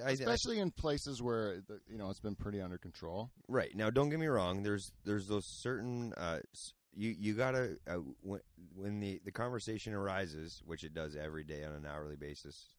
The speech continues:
Speaker 1: to people over the phone, you gotta take it in,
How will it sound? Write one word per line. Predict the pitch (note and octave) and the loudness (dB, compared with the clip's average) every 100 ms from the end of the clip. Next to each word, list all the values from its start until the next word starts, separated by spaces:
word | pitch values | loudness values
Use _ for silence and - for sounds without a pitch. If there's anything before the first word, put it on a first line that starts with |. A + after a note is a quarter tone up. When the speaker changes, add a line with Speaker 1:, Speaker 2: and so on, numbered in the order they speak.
| - | -20
Speaker 1:
to | - | 0
people | D#2+ D2 D#2 F2 _ - _ | 0 10 10 10 _ -20 _
over | D#2+ D#2 | -4 -4
the | C#2 | -4
phone, | - E2 D#2+ E2+ _ - - - | -2 0 -2 -6 _ -20 -18 -8
you | E2+ | 0
gotta | G#2+ A2+ | 2 2
take | G#2 - A2+ | 0 0 0
it | A#2 | 2
in, | G#2 | 0